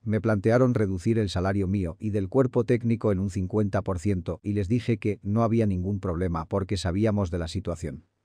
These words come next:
Muy molesto por lo sucedido, el ex ayudante de campo de Ramón Díaz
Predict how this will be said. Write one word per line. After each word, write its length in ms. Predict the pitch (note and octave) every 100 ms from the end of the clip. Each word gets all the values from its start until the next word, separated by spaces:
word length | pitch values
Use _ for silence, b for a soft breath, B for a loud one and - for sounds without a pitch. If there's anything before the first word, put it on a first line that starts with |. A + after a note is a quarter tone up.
| _ -
Muy 240 | G#2+ B2
molesto 400 | A#2+ B2+ B2 B2+
por 160 | A#2 G2+
lo 100 | F2+
sucedido, 600 | F#2 E2+ F#2 F#2 F2+ - _
el 160 | G2
ex 180 | A2+ -
ayudante 480 | A#2+ G#2 G#2 A2 G#2
de 140 | F2+
campo 320 | G#2 G#2+ G2+
de 100 | F2+
Ramón 300 | F2 F2 G2
Díaz 340 | F#2+ G2+ F#2+